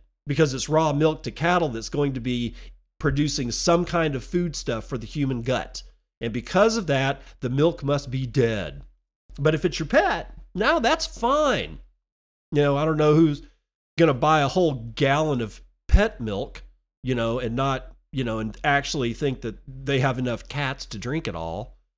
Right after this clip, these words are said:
No, no, no, no. That's adversarial thinking. And the same thing goes with ground beef. There's a lot of people that say, "For pet consumption only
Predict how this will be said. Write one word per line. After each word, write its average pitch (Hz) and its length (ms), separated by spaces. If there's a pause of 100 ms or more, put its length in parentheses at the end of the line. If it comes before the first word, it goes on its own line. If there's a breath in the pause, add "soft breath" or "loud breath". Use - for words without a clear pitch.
(320)
No, 127 140
no, 123 120
no, 107 140
no. 87 180 (320)
That's 151 540 (120)
adversarial 127 800
thinking. 101 460 (280)
And 110 100
the 117 60
same 214 280
thing 202 180
goes 127 240
with 151 160
ground 131 380
beef. 247 280
There's 131 200
a 135 60
lot 113 220
of 113 80
people 123 280
that 135 160
say, 123 180
"For 95 260
pet - 360
consumption 208 540
only 202 380